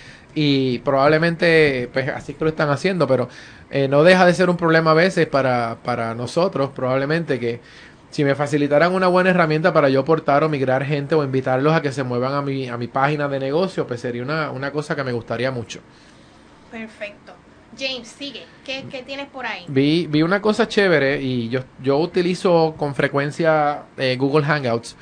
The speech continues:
Speaker 2: Ujú.
Speaker 1: Google Hangouts, para el que no sepa qué es eso, es como una manera de crear un video chat en grupo. Y es una forma muy buena de trabajar, eh, chats en video. Yo lo he hecho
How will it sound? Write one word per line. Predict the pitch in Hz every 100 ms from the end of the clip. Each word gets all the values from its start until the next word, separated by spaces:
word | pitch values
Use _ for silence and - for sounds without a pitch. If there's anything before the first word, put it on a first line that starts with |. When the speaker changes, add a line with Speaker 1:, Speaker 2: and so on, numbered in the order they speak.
| -
Speaker 2:
Ujú. | - - - - - 143 123
Speaker 1:
Google | 139 156
Hangouts, | 165 160 156
para | - 143
el | -
que | 127
no |
sepa | 127 135 147
qué | 151
es | 160 156
eso, | 160 143 -
es | 139 131 127 -
como | - 156 160
una | 170 170 165 160
manera | 151 143 151
de | 160 151
crear | 131 131
un | 143
video | 151 160 165
chat | 160 151 151
en | 151
grupo. | 135 131 127 101 - - - - - - - - - -
Y | 131 127 127 120 123
es | 131 135
una | 170 175 175 160 147 131 110 - - -
forma | - 160 151
muy | 143 160
buena | 170 180 196
de | 170
trabajar, | 151 139 131 139 143 -
eh, | 151 139 120 120
chats | 143 135 -
en | 147
video. | 151 123 123 143 - -
Yo | 139 139
lo | 147 156
he |
hecho | 170 - 185 180 -